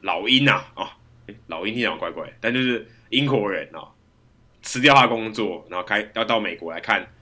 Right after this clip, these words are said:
这个一百六十二场比赛，所有的主场都去看，好像也算是一个，算是一个不错的媒体宣传，告诉大家说，诶，其实英国人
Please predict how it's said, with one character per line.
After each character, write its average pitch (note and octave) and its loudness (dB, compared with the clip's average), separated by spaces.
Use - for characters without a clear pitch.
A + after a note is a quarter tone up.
这 G2+ -12
个 F#2+ -6
一 A#2+ -4
百 F#2+ 0
六 G#2 -2
十 G2 -6
二 F2+ -6
场 E2 -12
比 D#2 -16
赛， F2 -8
所 G2+ -6
有 F#2 -6
的 F2 -6
主 F2 -12
场 E2+ -16
都 E2+ -14
去 F2 -14
看， E2 -12
好 G#2+ 0
像 D3 0
也 C#3+ 0
算 D#3+ 2
是 E3 0
一 D#3+ 2
个， C3+ 6
算 C#3 -4
是 D3 0
一 C#3 -2
个 B2+ 4
不 G#2 -6
错 A#2+ 0
的 G2+ -2
媒 F2+ -6
体 F#2 -8
宣 F#2+ -8
传， E2+ -10
告 A2+ -2
诉 A#2 0
大 A2 6
家 G#2 2
说， G#2+ -4
诶， E3 0
其 D#3 -2
实 D3 -2
英 E3 0
国 A#2+ 2
人 G2 0